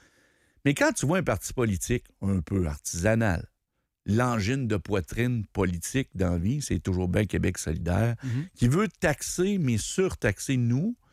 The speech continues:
Speaker 1: ce qui fait en sorte qu'on n'a pas de monde dans la rue. Parce que veux, veux pas, quand t'es propriétaire d'immeubles à logement,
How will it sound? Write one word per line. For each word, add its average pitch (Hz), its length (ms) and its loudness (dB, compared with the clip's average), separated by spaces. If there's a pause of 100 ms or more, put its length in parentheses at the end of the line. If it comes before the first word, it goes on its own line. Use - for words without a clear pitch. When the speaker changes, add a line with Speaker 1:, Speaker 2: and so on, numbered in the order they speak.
(480)
Speaker 1:
ce - 100 -20
qui - 160 -10
fait 226 160 4
en 185 160 4
sorte 233 420 -2
qu'on 143 220 0
n'a 139 160 2
pas 190 220 0
de 170 80 0
monde 165 320 0
dans 135 240 2
la 131 60 0
rue. 123 180 -2
Parce 107 160 -2
que 127 100 -2
veux, 160 160 0
veux 170 220 2
pas, 214 280 0
quand 143 160 -2
t'es 139 120 -2
propriétaire 143 560 0
d'immeubles 135 380 2
à - 20 2
logement, 120 480 0